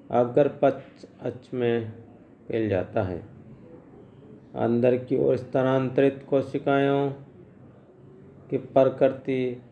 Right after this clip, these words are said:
नेचर जन्मजात होता है तथा कोशिकाओं के आकार की, के परिवर्तन के आधार पर होती है।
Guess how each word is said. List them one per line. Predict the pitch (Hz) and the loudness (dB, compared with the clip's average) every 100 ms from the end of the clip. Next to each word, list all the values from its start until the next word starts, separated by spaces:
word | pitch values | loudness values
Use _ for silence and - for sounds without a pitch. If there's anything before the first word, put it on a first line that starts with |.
| - | -8
नेचर | 120 127 127 131 123 117 117 | -4 -2 -2 2 2 2 0
जन्मजात | 117 113 107 104 101 | -2 0 0 0 -2
होता | 90 - 104 | -8 -6 -8
है | 95 101 - - - - - - - - - - - - - - - - - 104 - - - - - - - - - - - 427 - - 110 - - - - - - - | -8 -14 -18 -20 -20 -20 -20 -20 -20 -20 -20 -20 -20 -20 -20 -20 -20 -20 -20 -20 -20 -20 -20 -20 -20 -20 -20 -20 -20 -20 -20 -20 -20 -20 -20 -20 -20 -20 -20 -20 -8 -2
तथा | 127 139 135 135 127 - - - - _ - - - _ - - - - - - - | 2 4 4 4 -2 -12 -20 -20 -20 _ -20 -20 -20 _ -20 -20 -20 -20 -20 -20 0
कोशिकाओं | 143 135 160 156 156 156 151 | 0 2 0 2 4 4 2
के | 151 143 | 2 4
आकार | 135 135 143 143 | 4 2 2 2
की, | 139 147 143 131 - - - - - - - _ - - | -2 -2 -2 -4 -12 -20 -20 -20 -20 -20 -20 _ -20 -2
के | 143 | -2
परिवर्तन | 135 - 147 147 151 151 160 156 | -2 2 4 6 4 4 0 2
के | 160 151 151 - - 127 | 2 2 0 -10 -14 -4
आधार | 127 135 135 135 | 2 4 4 4
पर | 131 127 120 117 - - _ _ - | 2 2 2 2 -4 -20 _ _ -12
होती | 110 107 110 | -12 -10 -8
है। | 95 | -8